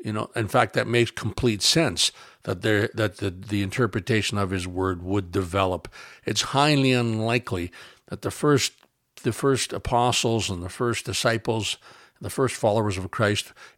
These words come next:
instantly, "Oh, we get everything. We got it all. We got all that God wanted us to know. We got it all right away."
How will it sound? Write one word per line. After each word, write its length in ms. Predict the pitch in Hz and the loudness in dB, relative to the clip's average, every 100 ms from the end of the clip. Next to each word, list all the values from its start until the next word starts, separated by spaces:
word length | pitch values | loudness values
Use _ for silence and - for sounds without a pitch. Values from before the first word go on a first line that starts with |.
| _ - | _ 2
instantly, 680 | 220 214 - 147 120 104 - _ - | 6 6 4 2 2 0 -4 _ 4
"Oh, 240 | 240 254 | 8 8
we 180 | 247 220 | 8 4
get 400 | 151 214 202 - | 8 8 8 2
everything. 440 | 202 220 220 131 135 | 4 4 4 0 4
We 140 | 120 | 4
got 320 | 110 151 151 | 8 8 8
it 80 | 147 | 8
all. 280 | 143 151 143 | 8 8 8
We 80 | 127 | 6
got 300 | 131 123 - - | 6 6 2 0
all 420 | 160 196 208 208 | 8 12 12 12
that 220 | 165 - | 10 4
God 320 | 170 175 180 | 2 4 4
wanted 280 | 147 156 156 | 6 4 6
us 120 | 143 | 2
to 120 | - 117 | 2 4
know. 160 | 123 | 4
We 120 | 113 | 4
got 260 | 98 123 165 | 4 6 6
it 60 | 120 | 6
all 260 | 120 123 | 6 6
right 360 | 113 95 107 113 | 4 6 6 6
away." 360 | 98 98 92 | 6 2 0